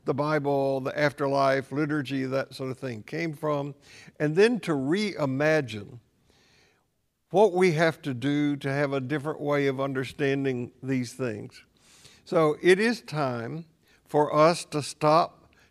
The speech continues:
telling stories and teaching matters that teach people that God's heart is closed to us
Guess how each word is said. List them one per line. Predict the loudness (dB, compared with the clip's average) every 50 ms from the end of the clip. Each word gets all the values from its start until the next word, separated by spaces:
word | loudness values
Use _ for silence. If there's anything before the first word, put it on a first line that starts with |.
| _ _
telling | -4 -2 0 0 0 0 -2 -2
stories | -6 -8 -4 -2 0 2 2 2 2 0 -2 -2 -6 -10 -16 _ -20 -20 -20 _ _
and | -2 -2 -2 -2 -6
teaching | -4 -2 -2 -2 -2 -2 -2 0 0 0
matters | 2 2 2 2 2 2 -2 -4 -6 -8 -12 -16 _ _ -20 -20 -20 -20 _ _ -2
that | 0 0 0 0 _
teach | -4 -2 -2 -2 -4 -6 -12 _
people | 2 2 2 2 4 2 2 4
that | 2 0 -4 -4 -2
God's | -2 2 6 6 4 4 2 -4
heart | -2 2 4 6 6 6 4 2 -4
is | -6 -6 -6 -6
closed | _ -4 2 6 6 6 6 6 -2 -6 -4 -4
to | -2 -2 0 -2
us | -2 -4 -4 -6 -8 -14 -20